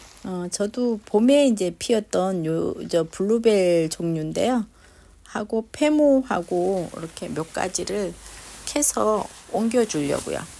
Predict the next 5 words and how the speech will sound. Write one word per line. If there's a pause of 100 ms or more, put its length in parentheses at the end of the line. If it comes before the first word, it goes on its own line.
(1160)
음,
수선화는
아직까지
잎이
새파래가지고,